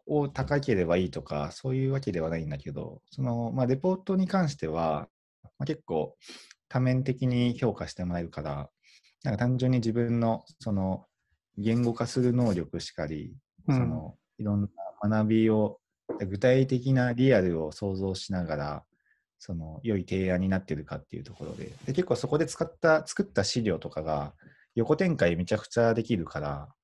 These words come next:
Speaker 1: そのた-、まあ、その目的でも作ってたりするから。
Speaker 2: うん。
Speaker 1: 普段、普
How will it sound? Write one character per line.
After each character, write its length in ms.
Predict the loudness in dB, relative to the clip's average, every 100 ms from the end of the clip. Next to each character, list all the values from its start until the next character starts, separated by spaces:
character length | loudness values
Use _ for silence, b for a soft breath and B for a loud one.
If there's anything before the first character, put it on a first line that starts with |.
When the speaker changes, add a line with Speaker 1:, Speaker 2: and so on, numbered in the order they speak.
| _
Speaker 1:
そ 140 | 2 6
の 120 | 6
た-、 160 | 4 -2
ま 100 | -4
あ、 20 |
そ 140 | -2
の 100 | 0
目 160 | 2 0
的 220 | 0 2
で 80 | 0
も 100 | 0
作 140 | -4
っ 20 | -8
て 140 | -6
た 120 | -8
り 60 | -8
す 140 | -10
る 80 | -12
か 120 | -16 -20 _ _ _
ら。 80 | 2
Speaker 2:
う 0 |
ん。 420 | 2 4 0 -4 -6
Speaker 1:
普 60 | -2
段、 160 |
普 40 | 0